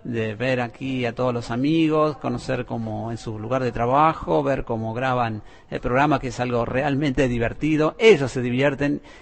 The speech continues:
y eso se nota finalmente en la emisión final, que, bueno, uno los escucha ya mucho más prolijo.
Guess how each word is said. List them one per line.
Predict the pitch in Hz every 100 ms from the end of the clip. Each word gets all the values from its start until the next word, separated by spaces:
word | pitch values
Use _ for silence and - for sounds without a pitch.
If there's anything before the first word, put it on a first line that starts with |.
| - -
y | 113 110 107 104 104 - - - - -
eso | 143 - 131 127 113 113
se | 123 120
nota | 131 127
finalmente | - 113 113 120 127 123 127 131
en | 131
la | 120
emisión | 113 117 147 131
final, | 127 123 139 135
que, | 127 113
bueno, | 117 104 104
uno | 117 113
los | 110 107
escucha | 113 123 127 131
ya | 110
mucho | 113 - 110
más | 104
prolijo. | 110 107 104 - 101